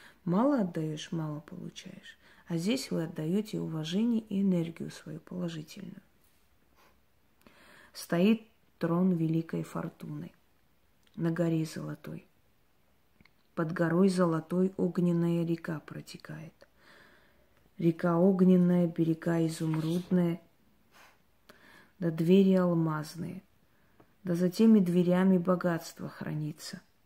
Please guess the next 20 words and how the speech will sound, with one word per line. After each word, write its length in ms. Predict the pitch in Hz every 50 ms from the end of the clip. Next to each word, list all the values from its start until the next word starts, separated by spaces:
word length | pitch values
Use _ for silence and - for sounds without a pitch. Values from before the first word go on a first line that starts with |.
| _ _ _ _ _ _ _ _ _
умножается, 920 | - 180 170 170 175 170 165 - - 170 170 175 185 190 180 - - 180 175
да 120 | 170 180
меня 400 | 175 175 175 175 170 170 165 160
ждет. 380 | 156 - - - - 170 160 - - - _ _ _ _ _ _ _ - _ _ _ _ _ _ _ - - - - - - _ _
Ключи 480 | - 170 170 165 165 - - 202 208
от 160 | 208 196 196 -
тех 260 | - 185 175 165 165
дверей 380 | - 165 165 165 170 175 185 185
булатные, 720 | 175 170 165 165 170 165 170 175 175 - - 175 175 175
да 160 | 170 - 170
замки 480 | 165 170 175 175 170 165 - - 180 180
укладные. 840 | 175 175 175 - - 170 170 165 156 - - 160 151 151 175 - _ _ - - - - - - -
Отдаст 560 | - 185 165 165 165 180 190 196 196 - - 202
мне 140 | 190 190 185
в 80 | 175
руки 380 | 170 165 170 175 170 - - 185
Матерь 520 | 180 170 170 170 170 165 - - 185 175
Фортуна 720 | 165 - - 170 165 165 165 - - 170 165 165 170 180 180
ключ 500 | 180 - 175 170 175 175 175 175 - - -
золотой, 600 | 175 170 165 170 165 165 - 170 165 170 165